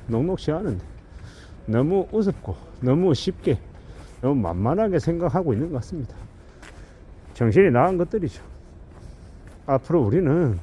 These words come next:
더 신중하게 살아갈 각오를 해야 될 것 같습니다. 절대로 녹록지 않다라는 거, 호락호락하지 않다라는 걸 인정해야 됩니다.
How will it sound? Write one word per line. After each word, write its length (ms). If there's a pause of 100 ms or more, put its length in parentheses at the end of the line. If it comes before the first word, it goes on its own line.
더 360 (120)
신중하게 640 (680)
살아갈 480
각오를 460
해야 140
될 120
것 80
같습니다. 400 (760)
절대로 360
녹록지 400
않다라는 460
거, 60
호락호락하지 580
않다라는 460
걸 180 (600)
인정해야 440
됩니다. 240